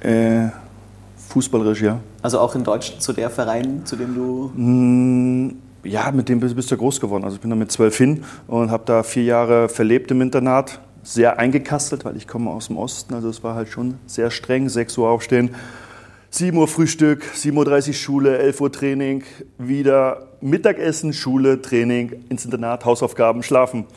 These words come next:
Speaker 1: Also so ging's halt von Montag bis Freitag. Also es war halt dann schon etwas stressig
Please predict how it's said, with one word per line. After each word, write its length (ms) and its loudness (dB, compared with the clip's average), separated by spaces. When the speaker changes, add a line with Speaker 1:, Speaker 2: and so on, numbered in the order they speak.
Speaker 1:
Also 260 -2
so 140 -4
ging's 200 -4
halt 140 2
von 120 0
Montag 280 0
bis 140 -8
Freitag. 420 -2
Also 180 2
es 120 -2
war 100 6
halt 140 2
dann 120 4
schon 420 2
etwas 320 4
stressig 580 -2